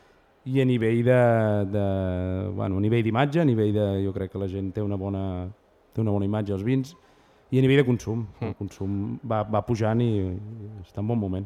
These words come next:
Speaker 2: I també te'l trobes molt en els restaurants, no? Que potser fa més anys et trobaves més Riojas, més Riberes del Duero.
Speaker 1: Sí.
Speaker 2: Ara sembla que el vi de l'Empordà està en un bon moment i la gent de l'Empordà, doncs, també aposta pel seu vi, no? Que potser fa uns anys, com dic, eh, no sé,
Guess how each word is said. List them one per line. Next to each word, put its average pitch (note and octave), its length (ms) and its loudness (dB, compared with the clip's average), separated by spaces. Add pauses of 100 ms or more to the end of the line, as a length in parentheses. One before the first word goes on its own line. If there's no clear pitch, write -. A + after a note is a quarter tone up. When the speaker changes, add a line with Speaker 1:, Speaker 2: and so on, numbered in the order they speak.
(140)
Speaker 2:
I B2 80 -8
també A2 200 -4
te'l B2 140 -2
trobes B2 280 0
molt B2+ 200 2
en C3+ 100 0
els A#2 180 0
restaurants, A#2+ 560 0
no? B2 80 0
Que C3+ 80 -6
potser A#2+ 220 -10
fa A#2+ 120 -2
més A2+ 160 -2
anys A#2+ 200 2
et A2 80 -10
trobaves A#2 300 0
més A#2 180 -2
Riojas, A#2+ 480 0
més A#2 160 -4
Riberes A2+ 260 -4
del A2+ 160 -4
Duero. A#2+ 360 0
Speaker 1:
Sí. G#2+ 80 -8
Speaker 2:
Ara B2 220 0 (180)
sembla A#2 260 -6
que B2+ 60 -2
el A#2 60 -2
vi A#2 80 -4
de A#2+ 60 -6
l'Empordà A#2 360 -6
està - 200 -6
en A#2+ 80 -2
un A#2+ 120 -4
bon A#2 120 0
moment A#2+ 220 0
i D3 40 -2
la B2+ 120 2
gent A#2+ 140 -2
de A#2+ 60 2
l'Empordà, A#2+ 360 0
doncs, C3 220 -2
també B2 340 -2 (560)
aposta B2+ 420 -2
pel B2+ 120 0
seu A#2 160 -4
vi, A2 140 -4
no? A2+ 180 -4
Que B2 80 -8
potser A2 220 -10
fa A#2 100 -2
uns A2+ 100 -6
anys, A#2 200 -4
com A#2 180 -10
dic, A#2+ 240 -16
eh, B2 200 -10 (260)
no B2 100 -6
sé, - 180 -10